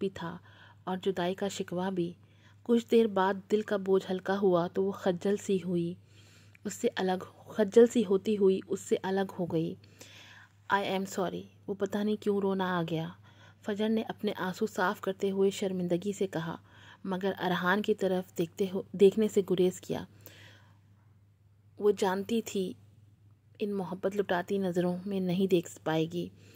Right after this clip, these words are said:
और एक बार फिर हार जाएगी। अरहान ने उसकी थोड़ी पकड़कर उसका चेहरा ऊंचा किया।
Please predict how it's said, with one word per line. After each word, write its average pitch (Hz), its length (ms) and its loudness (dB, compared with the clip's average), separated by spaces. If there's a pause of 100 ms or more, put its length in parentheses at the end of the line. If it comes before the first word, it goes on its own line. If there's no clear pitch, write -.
(260)
और 190 140 2
एक 196 120 2
बार 196 260 0 (120)
फिर 214 160 4
हार 175 240 -2
जाएगी। 160 480 -4 (4000)
अरहान 214 460 0
ने 226 280 2
उसकी - 260 -8
थोड़ी 202 340 -4
पकड़कर 185 560 -4
उसका - 300 -10
चेहरा 185 320 -6
ऊंचा 185 340 -4
किया। 175 320 -6